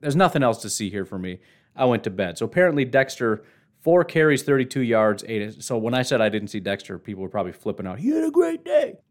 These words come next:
I'm actually upset I didn't see that. If I'd have known Dexter was about to come out and just tear it up,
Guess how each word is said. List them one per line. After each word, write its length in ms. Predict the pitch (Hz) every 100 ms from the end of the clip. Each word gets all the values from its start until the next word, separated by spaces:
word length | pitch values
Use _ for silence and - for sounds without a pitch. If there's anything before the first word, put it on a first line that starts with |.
| -
I'm 100 | 190
actually 260 | 226 -
upset 280 | 139 - 123
I 80 | 101
didn't 200 | 107 98
see 180 | - 107
that. 120 | 87
If 120 | 95
I'd 100 | 180
have 80 | 185
known 280 | 151 147 131
Dexter 300 | 123 127 127
was 100 | 117
about 200 | 113 110
to 60 |
come 240 | 110 117 107
out 200 | 101 104
and 120 | 90
just 160 | 95 -
tear 240 | 117 101
it 80 | 95
up, 340 | 101 110 _